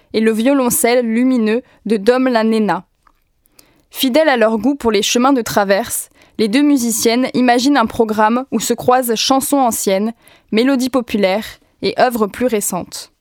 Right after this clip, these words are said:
Tout repose sur l'entrelacement subtil des timbres. Une voix profonde, un violoncelle tour à tour lyrique et percussif, dans une atmosphère fantastique imaginée par le magicien Étienne Saglio.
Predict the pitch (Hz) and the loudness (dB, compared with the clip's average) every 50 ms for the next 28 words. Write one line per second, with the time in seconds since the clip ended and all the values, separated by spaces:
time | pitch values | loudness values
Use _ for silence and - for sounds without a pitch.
0 | _ _ _ _ _ _ - - 320 311 311 294 233 - 240 247 269 277 269 269 | _ _ _ _ _ _ -2 0 0 2 2 0 2 2 2 2 2 0 0 -4
1 | - - - - 226 220 233 262 254 - - 285 262 240 233 - 247 240 262 262 | -4 -2 -2 0 2 4 2 2 2 0 2 2 2 2 2 0 0 0 0 0
2 | - - 254 233 - - 277 269 226 226 220 - - 196 180 180 190 180 - - | -2 -4 -6 -6 -6 -4 -4 -2 0 -2 -2 0 -2 -2 -2 -2 -4 -6 -10 -14
3 | - _ _ _ _ _ _ _ _ _ - 226 226 226 233 226 269 285 285 - | -20 _ _ _ _ _ _ _ _ _ -2 0 2 2 2 2 2 2 0 0
4 | - - 285 - - - 220 226 240 247 247 254 - _ _ _ _ - - 226 | -2 0 0 0 -2 -4 -2 -2 0 0 -2 -2 -6 _ _ _ _ -2 0 0
5 | 202 240 269 277 269 262 262 - 262 247 247 233 - 277 277 262 254 247 - - | 2 2 2 2 2 2 2 2 2 0 0 -2 -2 -2 0 0 0 -2 -2 -2
6 | 247 233 226 226 226 262 269 226 269 269 - 240 214 - 240 247 - - - 240 | -2 0 0 0 0 0 0 0 -2 -2 -2 -4 0 0 0 -2 -2 -4 -4 -4
7 | 226 - - 214 220 - - - - _ _ _ - _ _ - 220 220 220 233 | -4 -4 -4 -6 -8 -8 -12 -18 -20 _ _ _ -20 _ _ -2 -2 0 2 2
8 | 240 262 269 - 269 262 262 - - 240 240 240 - - 277 277 269 - 247 226 | 2 2 2 2 0 0 0 0 0 0 0 0 0 0 0 2 2 2 0 0
9 | - - - - 226 - - - - - 233 240 247 247 220 226 226 240 269 262 | -2 -6 -6 -6 -8 -6 -8 -10 -6 -4 0 0 0 0 0 0 0 0 0 0
10 | 240 220 208 196 202 208 214 247 220 233 214 - - 233 226 226 - - 226 247 | 0 0 0 0 2 2 0 0 0 -4 -4 -4 -2 -2 -2 -2 -2 -4 -4 -4
11 | - - - 247 247 254 247 - 247 233 220 220 202 202 190 185 175 - | -2 -2 -2 0 0 -2 -2 0 -2 -2 0 -2 -4 -4 -4 -6 -8 -8